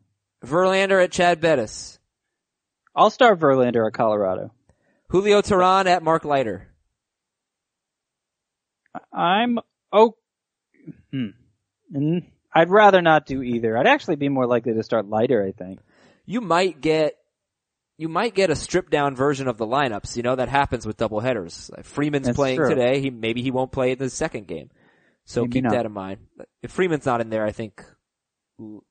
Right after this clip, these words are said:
Speaker 1: light him up, as Scott would say. <laughs>
Speaker 2: Light him up.
Speaker 1: There you go.
Speaker 2: There's no effect for that, I don't
Speaker 1: That
Speaker 2: think.
Speaker 1: was just good. That was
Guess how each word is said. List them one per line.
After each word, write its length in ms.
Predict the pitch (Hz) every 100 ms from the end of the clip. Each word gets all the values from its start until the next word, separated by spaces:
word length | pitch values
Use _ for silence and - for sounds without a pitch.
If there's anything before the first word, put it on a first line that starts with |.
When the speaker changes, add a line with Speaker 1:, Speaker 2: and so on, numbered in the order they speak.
| -
Speaker 1:
light 400 | 117 120 143 143
him 120 | 151
up, 200 | 156 131
as 100 | 117
Scott 260 | - 135 135
would 140 | 135
say. 400 | - - - -
<laughs> 240 | 151 120 - _
Speaker 2:
Light 220 | - - 80
him 140 | 78
up. 180 | 82 - - 170 _
Speaker 1:
There 100 | - 104
you 60 |
go. 80 | 95
Speaker 2:
There's 140 | - 131
no 140 | 156
effect 380 | 131 - 139 -
for 120 | - 110
that, 300 | 110 104 -
I 80 | 123
don't 180 | 113 110
Speaker 1:
That 60 | 113
Speaker 2:
think. 80 | 139
Speaker 1:
was 100 | 139
just 160 | 123
good. 240 | 147 139 101 -
That 100 | 120
was 340 | 120 - -